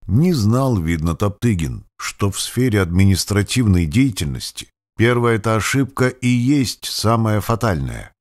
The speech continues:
что, давши с самого начала административному бегу направление в кось,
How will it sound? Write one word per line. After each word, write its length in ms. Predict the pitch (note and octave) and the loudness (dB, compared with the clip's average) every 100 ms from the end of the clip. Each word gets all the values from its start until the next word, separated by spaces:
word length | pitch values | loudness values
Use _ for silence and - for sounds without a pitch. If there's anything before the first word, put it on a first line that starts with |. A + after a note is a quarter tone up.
| _ - | _ -20
что, 240 | - D2+ | -6 -4
давши 460 | D2 E2 - E2+ D#2+ | 0 -2 -4 -6 -6
с 60 | |
самого 500 | - G2+ A2+ G#2+ G2 | -4 -2 -2 -2 -2
начала 580 | G2 F#2+ - G#2+ F2 C#2+ | -2 -2 -2 -2 -2 -4
административному 1080 | C#2+ D#2+ E2 D#2 F#2 F2+ - A#2+ G#2 F#2+ F#2 | -2 -2 -2 -4 -4 -4 -4 0 2 2 2
бегу 320 | F2+ G2 D2+ | 0 0 0
направление 680 | D2 - E2+ F2 G#2+ G2 D#2 | -4 -2 -2 0 0 0 -2
в 100 | C#2 | -6
кось, 420 | - C3+ - - | -2 -2 -2 -8